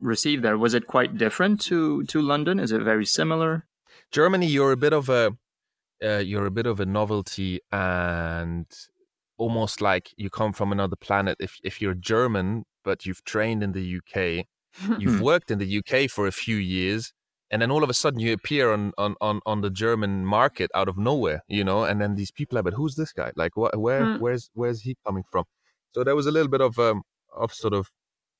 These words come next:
Speaker 2: yeah, surprise at, at, at, at my arrival, um, because it's just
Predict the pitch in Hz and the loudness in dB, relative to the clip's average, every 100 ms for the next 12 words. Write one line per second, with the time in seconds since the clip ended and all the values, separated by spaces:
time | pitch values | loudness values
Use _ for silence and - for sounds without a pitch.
0 | _ _ _ _ - 123 110 - - - | _ _ _ _ -4 0 0 -2 -6 0
1 | 113 107 92 - 95 - 92 90 - _ | 4 4 4 0 -2 -2 -2 -4 -6 _
2 | 90 87 _ 92 - 92 87 85 90 90 | -6 -6 _ -14 -6 -4 -2 0 0 -2
3 | 85 85 87 _ - 85 85 82 85 - | -2 -6 -8 _ -10 -6 -6 -6 -10 -12
4 | 92 107 104 - - | -8 -4 -4 -4 -6